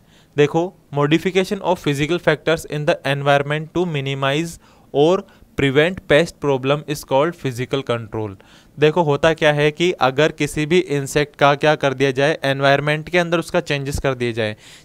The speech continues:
जैसे कि अगर कोई इंसेक्ट पेस्ट है, ठीक है, वो जिस जगह पर रह रहा है और वहाँ का हम क्या कर दें, टेम्परेचर या तो बढ़ा दें, ठीक है, ज़रूरत से ज़्यादा अगर हम टेम्परेचर बढ़ा देते हैं या ज़रूरत से ज़्यादा हम टेम्परेचर कम कर दें,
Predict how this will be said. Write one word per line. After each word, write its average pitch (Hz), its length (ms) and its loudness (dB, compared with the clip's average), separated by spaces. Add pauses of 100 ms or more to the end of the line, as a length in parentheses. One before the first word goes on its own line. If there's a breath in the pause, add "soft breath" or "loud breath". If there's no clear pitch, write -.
जैसे 143 260 0
कि 160 120 -4
अगर 143 260 2
कोई 165 180 0
इंसेक्ट 147 440 -4
पेस्ट 147 300 0
है, 135 180 -2 (340 soft breath)
ठीक 175 140 4
है, 143 180 2 (340 soft breath)
वो 160 160 2
जिस 160 260 0
जगह 160 220 4
पर 160 160 2
रह 147 200 0
रहा 147 220 0
है 151 180 0
और 156 220 -2
वहाँ 143 280 0
का 170 140 2
हम 165 180 0
क्या 170 140 0
कर 160 160 0
दें, 170 120 -2
टेम्परेचर 151 580 0
या 160 80 4
तो 165 100 0
बढ़ा 135 300 2
दें, 135 200 -2 (440 soft breath)
ठीक 175 140 2
है, 139 140 4
ज़रूरत 143 320 2
से 180 140 -2
ज़्यादा 156 240 6
अगर 160 160 2
हम 165 100 -2
टेम्परेचर 151 480 0
बढ़ा 143 240 2
देते 143 260 -2
हैं 147 240 -2 (320 loud breath)
या 208 80 4
ज़रूरत 185 260 2
से 190 100 -2
ज़्यादा 175 200 2
हम 170 140 -4
टेम्परेचर 160 460 0
कम 165 220 0
कर 156 180 0
दें, 156 200 2